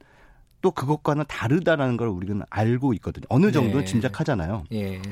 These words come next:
Speaker 1: 근데 그 이면의 모습이 완전히 공개됐다면이라고 하는 전제를 깔고
Speaker 2: 네.
Speaker 1: 보여줌으로써,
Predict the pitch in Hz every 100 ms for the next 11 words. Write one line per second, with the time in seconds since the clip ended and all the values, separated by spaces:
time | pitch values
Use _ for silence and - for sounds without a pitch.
0 | 101 156 - 202 131 147 202 208 190 160
1 | 127 127 127 196 143 92 123 143 143 -
2 | 123 127 147 143 104 - 98 90 104 143
3 | 98 92 98 95 90 90 92 92 104 98
4 | - 135 139 - 147 208 127 117 107 104
5 | 104 131 139 120 101 90 80 - 196